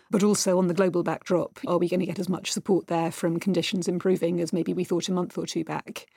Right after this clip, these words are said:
We've had some sort of slightly disappointing data out the Eurozone today, which is some in export markets. And then the I M F's forecast for the world economy were fairly downbeat this week.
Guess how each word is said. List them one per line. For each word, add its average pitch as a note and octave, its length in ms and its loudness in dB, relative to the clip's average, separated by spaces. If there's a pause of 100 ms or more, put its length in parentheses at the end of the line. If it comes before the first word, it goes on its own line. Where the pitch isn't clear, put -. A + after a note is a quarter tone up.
(240)
We've E3+ 140 -2
had F3 120 -4
some G3 120 -2
sort - 100 -8
of F3+ 60 -6
slightly F#3 440 0
disappointing F#3 600 -6
data E3+ 280 -4
out F3 120 -4
the F#3 120 -2
Eurozone F3+ 400 0
today, F3+ 320 0
which E3 280 -4
is D#3+ 320 -4
some E3+ 260 -4
in - 160 -6
export F3 300 -6
markets. - 640 -4 (100)
And F3 280 -2
then F3 180 0
the F#3 80 4
I F3+ 80 2
M F3+ 80 2
F's F3 240 -2
forecast F3 480 -4
for - 60 -8
the F3+ 80 -6
world F3+ 200 2
economy E3+ 460 -2
were E3 240 -2 (160)
fairly E3+ 340 0
downbeat F3 440 0
this E3+ 200 -6
week. - 380 -6